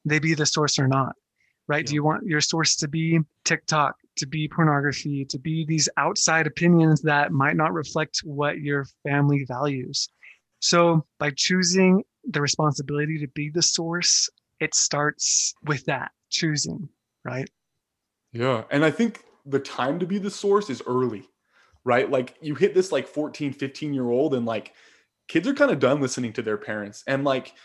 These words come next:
Speaker 2: you can have them reason things out in your presence, which will, they'll naturally, like, think about what you would say. But your time to teach your kids is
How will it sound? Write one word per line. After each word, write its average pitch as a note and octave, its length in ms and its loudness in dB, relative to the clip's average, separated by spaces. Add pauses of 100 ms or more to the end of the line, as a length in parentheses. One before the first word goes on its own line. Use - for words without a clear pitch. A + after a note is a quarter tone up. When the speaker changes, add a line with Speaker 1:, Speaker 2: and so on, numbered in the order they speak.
(140)
Speaker 2:
you E3 140 -6
can G#3+ 140 0
have D3+ 240 -2
them C3 200 2
reason C#3 400 -2
things C3 220 -4
out B2 220 -2
in A#2 80 -6
your A2+ 100 -6
presence, B2+ 580 -4
which A#2+ 200 -10
will, A#2 380 -4 (280)
they'll B2 140 -2
naturally, B2 500 -2
like, G#2+ 220 -6
think B2+ 280 -8
about D3+ 420 -2 (320)
what B2 200 -2
you B2 160 0
would A#2+ 180 -8
say. C#3 540 -8 (380)
But D3 100 0
your E3+ 140 2
time G3 260 -2
to F#3 80 -4
teach - 300 -8
your C3+ 100 -2
kids D3 320 -2
is A2+ 160 -6